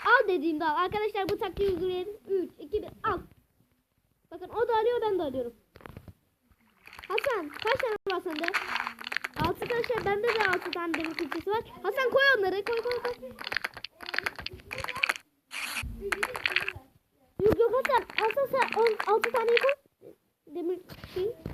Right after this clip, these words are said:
Al, al, al, al. Kaç tane var sende? Bende on. Koy onları da.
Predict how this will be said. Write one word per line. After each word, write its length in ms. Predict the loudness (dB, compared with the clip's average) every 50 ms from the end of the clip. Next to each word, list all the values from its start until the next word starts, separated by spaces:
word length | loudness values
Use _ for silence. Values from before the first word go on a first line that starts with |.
| -4 0 2 0 0 0 -6 -14 -16 -16 -18 -20 -20 -20 _ _ -20 _ _ _ _ _ _ _ _ _
Al, 200 | -20 -16 -16 -16 -16 -18 _ -20 -20 _ _ _ _ _ _
al, 60 | -2
al, 380 | 0 4 6 6 6 6 4 2
al. 80 | 0 -4 -10 -20 -20 -20 -20 _ _ -20 _ _ _ _ _ -20 -20 -20 _ _ _ _ _ _ _ _ -20 -20 -20 _ _ _ _ _ _ _ -20 _ _ _ _
Kaç 180 | -4 -2 -2 0
tane 220 | 0 -2 0 -2
var 100 | -2 -4
sende? 320 | -4 -6 -8 -6 -8 -8 -8 -12 -18 -20 _ _ _ _ _ _ _ _ -20 -14
Bende 200 | -10 -8 -6 -6
on. 200 | -4 -4 -4 -6 -8 _ _ _ _ _ _ _ _ _ _ _ _ _
Koy 140 | -2 0 0 0 0
onları 240 | 0 -2 -4 -4 -4
da. 140 | -6 -6